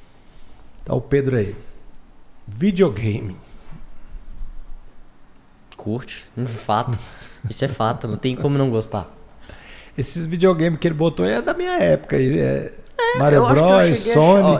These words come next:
Speaker 2: eu acho que eu che-, cheguei a jogar Pac-Man, porque meu pai gostava muito de Pac-Man. Cheguei a jogar Mario, às vezes, Sonic também, quando eu era moleque, quando eu era pequenininho.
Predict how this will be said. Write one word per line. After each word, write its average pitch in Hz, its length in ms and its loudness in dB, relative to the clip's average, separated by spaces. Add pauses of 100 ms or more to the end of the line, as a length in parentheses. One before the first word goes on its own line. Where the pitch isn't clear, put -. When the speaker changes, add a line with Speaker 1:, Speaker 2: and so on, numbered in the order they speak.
(140)
Speaker 2:
eu 170 60 2
acho 170 160 -2
que 190 80 -10
eu 180 40 -8
che-, 175 200 -10 (100)
cheguei 156 400 -6
a - 20 -4
jogar 131 840 -8 (520)
Pac-Man, 139 460 -2
porque - 200 -4
meu 131 120 -2
pai 123 460 -2
gostava 127 420 0
muito 123 300 0
de 139 80 -14
Pac-Man. 120 560 -4 (500)
Cheguei 135 380 0
a 135 40 2
jogar 127 1200 2
Mario, 127 440 -2
às 120 160 -2
vezes, 139 320 -4
Sonic 165 440 -4
também, 117 240 -6
quando 120 140 -4
eu 117 60 -4
era 117 180 -6 (160)
moleque, 117 580 -8
quando 107 160 -6
eu 107 40 -4
era 104 100 -8
pequenininho. 117 580 -8